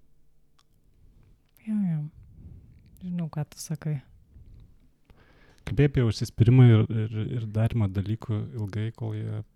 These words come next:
Speaker 2: iš-, išvirsta į sėkmę.
Speaker 1: Apie,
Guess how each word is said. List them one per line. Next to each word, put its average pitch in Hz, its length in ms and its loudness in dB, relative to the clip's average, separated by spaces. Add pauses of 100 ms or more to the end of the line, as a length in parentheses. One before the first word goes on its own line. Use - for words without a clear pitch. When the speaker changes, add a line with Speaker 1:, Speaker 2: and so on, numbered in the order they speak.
(180)
Speaker 2:
iš-, - 200 -20 (360)
išvirsta 120 360 -2
į - 80 -4
sėkmę. 117 320 -4 (760)
Speaker 1:
Apie, 240 260 -8